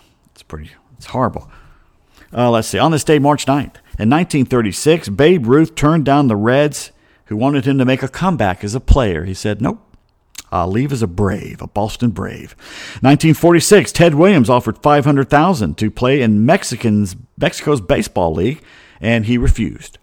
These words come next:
Birthdays on March ninth. In nineteen twelve, Arky Vaughan, Hall of Fame shortstop, was an all-star in the thirties and forties, National League batting champion in thirty-five, the stolen base leader in forty-three, born in Clifty, Arkansas. I don't know where Clifty is.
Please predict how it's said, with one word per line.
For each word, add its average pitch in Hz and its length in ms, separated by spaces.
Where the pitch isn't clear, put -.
Birthdays 123 640
on 101 320
March 110 400
ninth. 110 320
In 107 80
nineteen 123 380
twelve, 165 440
Arky 120 380
Vaughan, 214 500
Hall 139 220
of 117 60
Fame 135 200
shortstop, 156 640
was 107 120
an 110 60
all-star 120 400
in 110 60
the 101 60
thirties 131 360
and 110 100
forties, 175 440
National 120 320
League 107 80
batting 123 240
champion 131 420
in 110 120
thirty-five, 127 640
the 101 80
stolen 113 300
base 123 280
leader 135 260
in 113 100
forty-three, 139 560
born 151 240
in 104 140
Clifty, - 600
Arkansas. 117 720
I 90 120
don't 170 340
know - 120
where - 140
Clifty 180 540
is. - 80